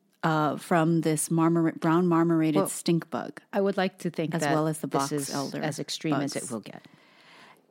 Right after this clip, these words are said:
Speaker 1: And if you go on Nextdoor and you're in Portland,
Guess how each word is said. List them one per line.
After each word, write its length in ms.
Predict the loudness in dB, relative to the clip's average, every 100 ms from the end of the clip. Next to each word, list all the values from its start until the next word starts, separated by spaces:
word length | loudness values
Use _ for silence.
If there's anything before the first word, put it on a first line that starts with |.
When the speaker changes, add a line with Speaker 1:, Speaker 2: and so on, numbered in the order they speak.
| -2
Speaker 1:
And 360 | 2 4 2 -2 _ _ -6
if 180 | -2 0
you 100 | 2
go 140 | 4
on 220 | 4 4
Nextdoor 760 | 2 -2 -4 0 0 0 -2 -6 _ _ _ _ _ _ _ -8
and 120 | -4
you're 100 | -2
in 100 | -2
Portland, 520 | -6 -4 -4 -6